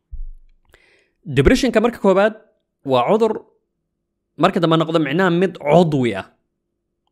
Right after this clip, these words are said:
Yacni, kaano in uu yahay oo kale sida micnaha markaad qandhaysan tahay oo kale ama wax kugu dhacaan oo kale. Yacni, waxay leeyihiin aslan ma ahan keliya xaalad nafsi oo dareemaysa keliya ma ahan.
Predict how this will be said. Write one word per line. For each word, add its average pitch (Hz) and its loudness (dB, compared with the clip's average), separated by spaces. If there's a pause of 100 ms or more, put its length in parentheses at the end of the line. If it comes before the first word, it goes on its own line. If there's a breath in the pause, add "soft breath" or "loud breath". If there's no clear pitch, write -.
(1040)
Yacni, 113 -6
kaano 190 2 (500 loud breath)
in 214 6
uu 185 4
yahay 175 6
oo 160 4
kale 156 2
sida 196 2
micnaha 175 0
markaad 190 0 (220)
qandhaysan 160 6
tahay 208 2
oo - -4
kale 147 2
ama 143 2
wax 117 -8
kugu 170 0
dhacaan 175 0
oo 139 0
kale. 95 -10 (880)
Yacni, 117 0
waxay 135 4
leeyihiin 226 4
aslan 220 -2 (180 loud breath)
ma 175 4
ahan 196 0
keliya 202 2 (240 loud breath)
xaalad 156 2 (340)
nafsi 151 0
oo 135 2
dareemaysa 143 0
keliya 151 0
ma 151 -4
ahan. 120 -6